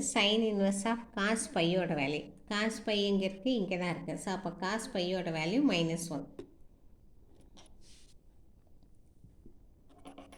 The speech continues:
அப்போ sin inverse of cos பையோட வேல்யூ வந்து,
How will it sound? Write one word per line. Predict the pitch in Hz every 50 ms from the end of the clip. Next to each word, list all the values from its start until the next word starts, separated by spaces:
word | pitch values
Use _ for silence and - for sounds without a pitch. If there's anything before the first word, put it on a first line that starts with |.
| - - -
அப்போ | - - - - 202 180 190 226 240 233 - - - - - - - - - - - - - - - - - - - - - -
sin | - - - 180 175 175 185 196 196
inverse | 190 185 180 170 165 160 165 - - -
of | 185 190 226 262 - - - - - - - - - - - - - - - - - - - - - - - - - - -
cos | 285 - 202 202 208 220 226 240 240 240 - - -
பையோட | 247 214 190 190 190 208 208 202 196 185 175
வேல்யூ | 175 170 175 180 185 180 175
வந்து, | 170 160 156 151 170 196